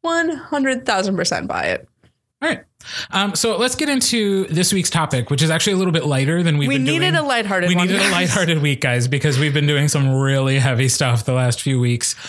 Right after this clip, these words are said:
Speaker 2: uh, which we have loved so much, and we've
Speaker 1: Mm-hmm.
Speaker 2: loved the feedback that we've been getting from folks. Um, but today, we are just going to talk about, uh, Melissa and my forensics experience as students and what has changed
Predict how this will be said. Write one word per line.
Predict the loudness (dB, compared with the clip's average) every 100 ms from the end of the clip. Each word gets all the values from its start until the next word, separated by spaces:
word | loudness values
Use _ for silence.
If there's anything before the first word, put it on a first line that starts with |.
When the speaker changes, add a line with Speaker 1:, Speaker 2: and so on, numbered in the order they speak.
| -14 -4
Speaker 2:
uh, | -4 -2
which | -2 0
we | 0
have | 0 0 -2 -6 _ _ -2
loved | 0 2 0 2 0 0
so | 0 2
much, | 2 2 0 -2
and | -2 0
we've | 0
Speaker 1:
Mm-hmm. | 0 0
Speaker 2:
loved | 0 -2 -2 -2
the |
feedback | 2 2 2 0 0
that | -2
we've | 0 0
been | 0
getting | 2 0
from | 2 0
folks. | 0 -2 -2 -6 -10 -14 -8
Um, | -2 0 0 0
but | -2 -2
today, | 0 0 0
we | 0 0
are | 0
just | -2 -2
going | -2
to | -2
talk | -2 0
about, | 0 0 0 -4 -10 -20 -10
uh, | -2 0 2 0 -2 -8 _ _ _
Melissa | 0 2 2 2 0 0 -2
and | 0 2
my | 2 2 0 0 -2 -4 -6
forensics | -6 -2 0 0 0 -2
experience | -4 -2 -2 0 0 -2
as | -2 -2 -2 -4
students | -4 -4 -2 0 0 0 -2 -6 _ -12
and | -4 0 2
what | 2
has | 0 0
changed | 0 0 2 2 2 0 -4 -8